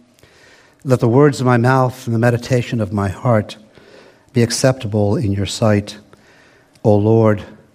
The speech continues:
my strength and my Redeemer. Amen. <clears throat> You know, there's an old football adage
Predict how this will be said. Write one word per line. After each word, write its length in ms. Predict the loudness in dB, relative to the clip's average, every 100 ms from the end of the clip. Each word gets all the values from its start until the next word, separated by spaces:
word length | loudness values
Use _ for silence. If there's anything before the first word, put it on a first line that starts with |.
| _
my 160 | -6 -6
strength 680 | -6 -8 -2 0 -2 -8 -20 _ _ _ _ _ _ _
and 100 | 0
my 80 | 2
Redeemer. 640 | 2 0 0 -2 -4 -8 -14 _ _ _ _ _ _ 0
Amen. 480 | 4 4 4 0 -10 -20 -14 -10
<clears throat> 380 | -10 -12 -18 -18 -18 -20 -20 -20 -18 -16 -14 -14 4
You 80 | 4
know, 120 | 6
there's 220 | 4 4
an 100 | 4
old 260 | 4 4 2
football 540 | -2 0 2 0 0
adage 580 | 2 2 2 -2 -6 -16